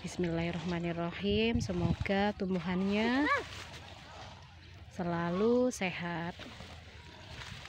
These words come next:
Nah, kemarin saya juga ini beli bibit dari pohon serikaya. Wah, ada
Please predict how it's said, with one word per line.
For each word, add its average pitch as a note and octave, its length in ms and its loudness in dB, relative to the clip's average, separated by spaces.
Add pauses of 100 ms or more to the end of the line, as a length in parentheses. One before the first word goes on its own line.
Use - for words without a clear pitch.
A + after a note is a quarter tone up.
(1200)
Nah, F3 160 0
kemarin F#3 400 2
saya F#3+ 160 0
juga F#3+ 320 2
ini G3+ 640 8 (2000)
beli G3 560 4
bibit G#3 640 2
dari F#3+ 640 2 (960)
pohon F#3+ 720 2 (1200)
serikaya. F3+ 800 0 (1120)
Wah, D#3 160 -6
ada F3 160 0